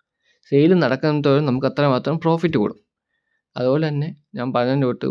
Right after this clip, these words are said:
ഒരു മാർഗ്ഗമല്ല, ഞാൻ ഈ പറഞ്ഞ എല്ലാ മാർഗ്ഗവും. പുതിയ ഐഡിയാസും നമുക്ക് ഇതിനകത്ത് ഉപയോഗിച്ച് ലാഭം കൂട്ടാൻ സാധിക്കും. ചെറുതേനീച്ച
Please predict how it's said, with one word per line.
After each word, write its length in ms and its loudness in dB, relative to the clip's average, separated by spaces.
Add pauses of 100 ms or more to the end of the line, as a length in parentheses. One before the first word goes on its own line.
ഒരു 180 0
മാർഗ്ഗമല്ല, 440 0 (180)
ഞാൻ 180 0
ഈ 100 2
പറഞ്ഞ 260 0
എല്ലാ 160 2 (100)
മാർഗ്ഗവും. 300 -2
പുതിയ 160 4 (200)
ഐഡിയാസും 460 4
നമുക്ക് 240 2
ഇതിനകത്ത് 260 2
ഉപയോഗിച്ച് 420 0 (260)
ലാഭം 400 0
കൂട്ടാൻ 320 0
സാധിക്കും. 320 -6
ചെറുതേനീച്ച 540 -2